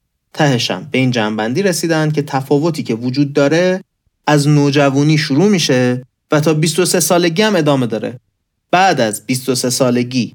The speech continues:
تفاوت اعتماد به نفس توی زن و مرد تقریباً از بین میره. موضوع آخری هم که نویسنده ها گفته بودن ریسک پذیریه. تصور رایج اینه که زنها به صورت کلی ریسک پذیری کمتری دارن.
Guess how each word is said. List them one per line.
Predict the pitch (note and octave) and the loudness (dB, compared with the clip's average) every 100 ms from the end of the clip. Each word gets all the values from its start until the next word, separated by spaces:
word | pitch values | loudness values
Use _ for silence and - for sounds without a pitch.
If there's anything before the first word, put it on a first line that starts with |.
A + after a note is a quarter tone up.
| _ | _
تفاوت | - B2 B2 C3 B2+ D#3 D3+ | -4 -4 0 0 2 0 0
اعتماد | F2 A#2+ A#2+ A#2+ A#2+ A#2+ A#2 | -4 -2 -2 -2 -2 -2 -2
به | B2 | 0
نفس | C#3 G#2+ - | 0 -2 -4
توی | - A#2+ | -4 -2
زن | A2+ A#2 | 0 0
و | A#2+ | 2
مرد | C3 C#3 D3 D3+ - _ - | 2 2 2 -2 -8 _ -8
تقریباً | - A#2+ A#2+ B2 A#2 | -2 -2 0 0 2
از | G2+ F#2 A2 A2 | 0 0 -2 0
بین | B2 B2 B2+ C3 C3 - | 0 2 0 -4 -8 -8
میره. | B2 - _ _ _ _ _ _ _ _ _ _ _ _ _ _ | -8 -8 _ _ _ _ _ _ _ _ _ _ _ _ _ _
موضوع | F3 G3+ A3 | 2 4 2
آخری | - F3 E3 - G#3 F3+ | 2 2 0 2 2 2
هم | C#3 | 0
که | C3+ | 0
نویسنده | C3 C3 C3 B2+ B2+ B2 | 0 0 -2 -2 -2 0
ها | C3 | 0
گفته | B2+ B2 C#3 | -2 -2 -2
بودن | C3 D#3 F3+ | 0 2 2
ریسک | D3+ B2+ - | 2 0 0
پذیریه. | A#2 G#2 G#2+ G#2+ - _ _ _ _ _ _ _ _ - | -2 0 -4 -6 -10 _ _ _ _ _ _ _ _ -4
تصور | F#3+ G#3+ G3+ A3 B3 | 0 2 2 2 2
رایج | G3+ F3 F3 G3+ F#3+ | 2 2 4 2 0
اینه | E3 A#2+ | -2 -2
که | B2 | -2
زنها | B2+ C3 C#3 C#3 C3 D3 A#2 | -2 2 2 2 0 0 0
به | A#2 | -2
صورت | - B2+ C3+ C#3 A2+ | -2 0 2 0 -4
کلی | - - C#3 C#3 C#3+ D3+ F#3 F#3+ G3 | -10 -2 2 2 2 0 0 -2 -4
ریسک | D#3 C3 - | -2 -2 0
پذیری | C3 A#2+ B2+ C#3+ D3+ | -2 0 2 2 0
کمتری | - A#2+ A2+ A2+ G#2 | -2 -4 -2 -6 -6
دارن. | F#2 - | -8 -10